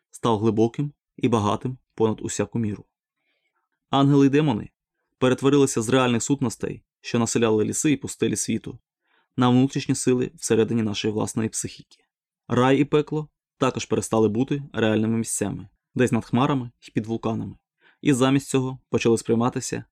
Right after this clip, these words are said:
як внутрішні ментальні стани. Ви відчуваєте пекло кожного разу, коли в вашому серці спалахує гнів і ненависть. І переживаєте райське блаженство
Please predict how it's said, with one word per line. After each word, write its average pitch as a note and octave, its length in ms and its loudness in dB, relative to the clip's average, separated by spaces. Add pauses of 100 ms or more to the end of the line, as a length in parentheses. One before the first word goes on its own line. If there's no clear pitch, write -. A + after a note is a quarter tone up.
як A#2+ 220 -2
внутрішні A#2+ 400 -4
ментальні A2+ 420 -4
стани. A2 340 -10 (800)
Ви D#3 100 2
відчуваєте D#3 500 2
пекло A#2+ 440 0
кожного A2+ 420 0
разу, C#3+ 320 -2 (280)
коли B2 180 4
в A#2 40 6
вашому A2+ 320 0
серці - 400 0
спалахує A2+ 560 0
гнів G#2 320 -4 (180)
і - 80 -2
ненависть. G2+ 580 -4 (520)
І D3+ 80 2
переживаєте E3 480 2
райське A#2+ 480 2
блаженство C3 600 -4